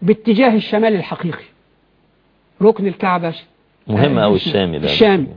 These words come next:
Speaker 1: أيوة، بالنسبة للأرض المقدسة التي،
Speaker 2: نعم.
Speaker 1: التي أمر المسلمين أن يصلوا إليها في بداية
Speaker 2: نعم.
Speaker 1: ال-، آه، الهجرة. طيب، الحاجة الثانية. ويقابله في الجنوب، الجنوب الحقيقي تماما، الركن اليماني باتجاه اليمن.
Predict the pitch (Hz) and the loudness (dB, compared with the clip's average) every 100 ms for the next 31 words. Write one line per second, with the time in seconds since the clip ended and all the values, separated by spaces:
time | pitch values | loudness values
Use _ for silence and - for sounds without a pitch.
0 | - - 185 165 - 170 170 175 170 160 | -18 -8 -6 -4 -4 -2 -2 -2 -2 0
1 | 185 190 - 202 247 226 185 180 180 - | 0 -2 -2 0 0 -2 -4 -4 -4 -8
2 | - - 175 175 247 233 214 214 254 226 | -14 -4 -2 0 2 2 0 0 0 2
3 | 214 - 240 226 233 247 - 226 190 220 | 0 0 0 2 2 2 0 -2 0 0
4 | 247 - - 196 180 202 202 214 214 220 | 0 0 -6 -8 -4 0 2 2 2 0
5 | 220 220 170 247 180 - _ - 170 - | -2 0 2 2 0 -4 _ -4 -4 -4
6 | _ _ 175 220 175 - 196 170 - - | _ _ -2 0 0 -2 -2 -4 -6 0
7 | 196 269 339 311 - 247 240 214 277 262 | 4 4 4 -2 0 0 0 0 0 2
8 | 226 302 311 _ _ _ _ _ - 269 | 4 2 -2 _ _ _ _ _ 0 2
9 | 240 202 226 294 320 294 - - _ _ | 4 2 4 4 2 0 -6 -20 _ _
10 | _ _ _ - 214 208 175 240 330 277 | _ _ _ 2 4 4 2 2 2 2
11 | 233 - 220 285 285 - 285 294 - _ | 2 0 0 0 2 2 2 2 -4 _
12 | 214 214 262 285 294 302 - _ _ _ | 0 2 2 0 0 -2 -6 _ _ _
13 | - 202 254 226 233 220 226 240 208 196 | 0 4 4 2 -2 0 0 0 -2 -2
14 | 214 202 196 220 208 | 0 0 0 -2 -6